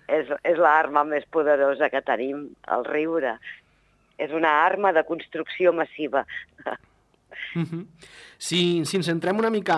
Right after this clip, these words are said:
Speaker 2: en el gènere del clown en, en general, creus que també cal reivindicar-lo perquè pugui arribar a més públic, o, o què?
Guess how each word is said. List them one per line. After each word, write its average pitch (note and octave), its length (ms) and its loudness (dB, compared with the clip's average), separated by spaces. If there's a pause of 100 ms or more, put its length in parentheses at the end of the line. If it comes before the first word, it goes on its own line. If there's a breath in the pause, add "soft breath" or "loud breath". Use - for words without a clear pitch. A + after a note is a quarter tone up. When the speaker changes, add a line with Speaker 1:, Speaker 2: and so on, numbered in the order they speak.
(140)
Speaker 2:
en D3+ 140 -4
el D3+ 100 0
gènere D#3 320 -2
del D3+ 200 -2
clown B2+ 440 -6
en, A#2+ 140 -10 (100)
en B2+ 160 -10
general, B2 460 -4 (720 soft breath)
creus G3+ 360 0
que F#3+ 200 -2
també D#3 320 0
cal C#3 240 -2
reivindicar-lo C#3 1000 -2 (180)
perquè C3+ 280 -6 (600)
pugui C#3+ 240 -2
arribar C3+ 300 -4 (160)
a - 20 -10
més A#2+ 160 -10
públic, E3+ 480 -4 (140)
o, C3+ 160 -8 (1040)
o C3+ 100 -10
què? F#2 140 -10